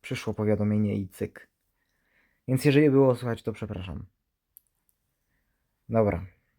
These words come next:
Lecimy tutaj jakoś z tym dalej.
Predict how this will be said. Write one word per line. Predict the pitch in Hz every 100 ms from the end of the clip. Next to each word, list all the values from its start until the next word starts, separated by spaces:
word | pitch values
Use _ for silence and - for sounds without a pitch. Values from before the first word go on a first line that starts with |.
| _ _ _ _ _ _ _ _ _ _ - -
Lecimy | 113 104 123 117
tutaj | 107 104
jakoś | 104 104
z | -
tym | 107
dalej. | 104 98 104 120